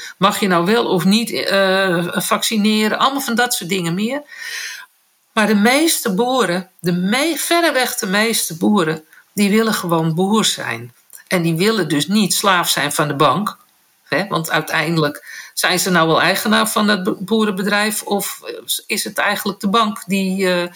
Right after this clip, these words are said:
de leningen heeft verstrekt om weer een grotere stal neer te zetten of wat dan ook. Dus daar zou, daar zou goed naar gekeken moeten worden hoe we dat op een, ja, een, een natuurlijkere manier,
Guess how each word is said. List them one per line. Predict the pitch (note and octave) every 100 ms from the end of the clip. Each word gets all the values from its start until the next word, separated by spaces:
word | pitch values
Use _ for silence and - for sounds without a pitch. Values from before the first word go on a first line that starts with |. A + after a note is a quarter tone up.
| - - - -
de | G3
leningen | G#3+ A#3 G#3+ F#3+
heeft | G3
verstrekt | G#3 - - G3
om | A#3 G#3
weer | A#3+ C#4
een | C4
grotere | - F#3 F3+ F3+
stal | E3 - G3+ F3+
neer | F3 E3 E3
te | E3
zetten | - E3 D#3+ B2+
of | E3+
wat | F3 E3+
dan | F3+ E3+
ook. | F3+ A3 - - - - - - - -
Dus | - G3+
daar | G3 B3+ E4
zou, | - A#3+ A#3 A#3 - - _ _ _ - -
daar | F3+ A#3+ C4
zou | G3+
goed | - - E4+ E4+
naar | G#3+
gekeken | - - G#3+ G#3+ G#3+
moeten | G3+ F#3+ F#3
worden | F#3 F3
hoe | F3 G#3
we | F#3+
dat | F3+ F3+ F3+ -
op | F#3 F#3
een, | F#3 D#3+ D3+ - _ _ _ - - - _ _ _
ja, | F#3+ G3+ C3+ - -
een, | F#3 F3+
een | F3 D#3+ D3+ D3+ D#3
natuurlijkere | E3 D3+ - C4 D4+ D4 D4 G#3+
manier, | G#3 G3+ G3+ G#3+ A3+ A#3+ A#3+